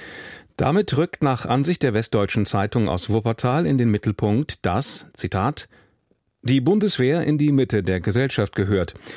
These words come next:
und sie nicht mehr nur stillschweigend hingenommen und hinter Stacheldraht versteckt wird, um der grundsätzlich pazifistischen Gesinnung eines kriegsgeplagten Deutschlands nicht im Wege zu stehen.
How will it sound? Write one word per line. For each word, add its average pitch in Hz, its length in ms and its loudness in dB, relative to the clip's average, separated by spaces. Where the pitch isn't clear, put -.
und 135 160 2
sie 156 80 2
nicht 185 220 0
mehr 117 180 4
nur 101 220 2
stillschweigend 107 800 0
hingenommen 120 680 2
und 120 240 0
hinter 107 320 0
Stacheldraht 92 640 -2
versteckt - 420 -4
wird, 110 520 -2
um 110 200 0
der 98 200 0
grundsätzlich 113 720 -2
pazifistischen 107 840 -2
Gesinnung 113 460 2
eines 90 360 -2
kriegsgeplagten 101 880 -2
Deutschlands 104 560 -2
nicht 87 160 -4
im 90 140 -2
Wege 90 180 0
zu 92 160 -4
stehen. 87 320 -2